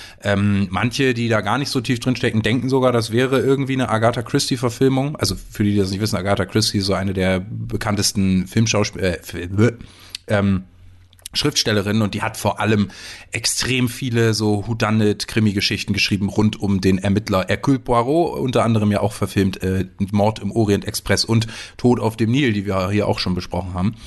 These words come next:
Ähm, das ist allerdings alles nicht der Fall. Also Knives Out und auch die Figur Benoit Blanc ist, äh, rein fiktional aus dem, äh, aus dem Gehirne von Rian Johnson, äh, dem, dem Autorenfilmer, sag ich mal, der sich das ausgedacht hat. Also es hat keine Buchvorlage. Es ist natürlich, hat er auch in Interviews mehrfach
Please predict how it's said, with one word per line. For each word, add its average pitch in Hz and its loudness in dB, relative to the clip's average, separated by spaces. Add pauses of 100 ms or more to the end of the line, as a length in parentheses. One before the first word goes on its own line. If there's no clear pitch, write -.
(500)
Ähm, 113 2 (160)
das 113 0
ist - 0
allerdings 135 0
alles 120 0
nicht 156 0
der 127 4
Fall. 117 0
Also 104 0
Knives 104 -2
Out 127 0
und 113 -2
auch 110 -2
die 110 -2
Figur 123 0
Benoit 104 2
Blanc 113 2 (320)
ist, 117 0
äh, 110 0
rein 110 0
fiktional 127 -2
aus 113 -2
dem, 113 4
äh, 107 2
aus 107 -2
dem 107 0
Gehirne 117 2
von 104 0
Rian 101 0
Johnson, 98 0 (500)
äh, 101 2
dem, 95 2
dem 92 2
Autorenfilmer, 95 0
sag 92 -4
ich - -8
mal, 95 -2
der 95 -2
sich 95 -6
das 98 -4
ausgedacht 92 -2
hat. 104 0
Also 98 -2
es 95 -6
hat 113 -6
keine 113 0
Buchvorlage. 95 0
Es 90 0
ist 113 -2
natürlich, 117 0
hat 110 4
er 107 4
auch 107 0
in 104 -6
Interviews 110 0
mehrfach 107 2